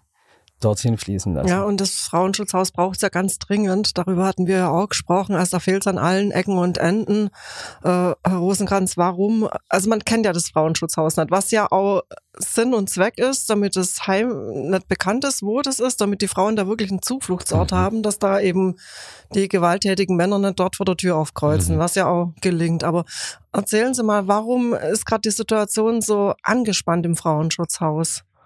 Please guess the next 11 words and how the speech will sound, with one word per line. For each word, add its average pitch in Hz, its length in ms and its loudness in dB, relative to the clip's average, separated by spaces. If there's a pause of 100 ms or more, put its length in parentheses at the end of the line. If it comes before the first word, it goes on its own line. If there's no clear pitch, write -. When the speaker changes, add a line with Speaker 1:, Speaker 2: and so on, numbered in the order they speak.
(600)
Speaker 3:
Und 92 120 2
das 87 140 2
hat 107 160 2
verschiedene 117 500 2
Gründe. 87 440 0
Wir 87 160 -2
haben 98 400 2 (1200)
eine 104 260 4
sich 110 220 2
verändernde 127 720 2
Gesellschaft. 101 840 2